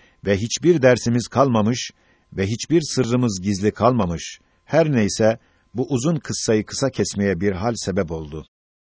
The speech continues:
Sıkıntılı musibetlerimi hiçe indiren bir hakikatlı tesellidir. Birinci, hakkımızdaki zahmet, rahmete dönmesi. İkinci,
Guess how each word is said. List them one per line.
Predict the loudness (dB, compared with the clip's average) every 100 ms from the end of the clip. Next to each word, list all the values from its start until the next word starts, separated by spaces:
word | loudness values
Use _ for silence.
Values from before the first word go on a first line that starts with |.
| _ _ _ _ _ -8
Sıkıntılı | -4 0 2 2 2
musibetlerimi | 2 2 4 4 4 4 4 4
hiçe | 2 2 4
indiren | 4 4 4 4 2 2
bir | 2
hakikatlı | 0 -2 0 -2 0 -4
tesellidir. | 0 2 2 2 2 -2 -6 -12 _ _ _ _ _ _ _ _ _
Birinci, | -2 2 2 2 2 0 -2 _ _
hakkımızdaki | -6 -6 0 0 2 2 0 2
zahmet, | 2 2 4 0 0 -10 _ _ -2
rahmete | 0 2 2 2 0
dönmesi. | 0 -2 -6 -8 -10 -12 _ _ _ _ _ _ _ _ -10
İkinci, | -6 -2 0 0 -2